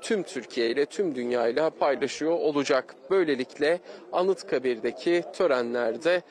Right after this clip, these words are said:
sona erecek ve kapılar vatandaşlara açılacak. Gün boyunca Anıtkabir ziyarete açık olacak. Başkan Erdoğan buradan Cumhurbaşkanlığı Külliyesi'ne geçecek ve orada da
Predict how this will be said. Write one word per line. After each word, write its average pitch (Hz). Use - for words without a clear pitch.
sona 160
erecek 131
ve 135
kapılar 139
vatandaşlara 120
açılacak. 156
Gün 202
boyunca 151
Anıtkabir 160
ziyarete 151
açık -
olacak. 135
Başkan 151
Erdoğan 135
buradan 175
Cumhurbaşkanlığı 185
Külliyesi'ne 135
geçecek 147
ve 151
orada 120
da 156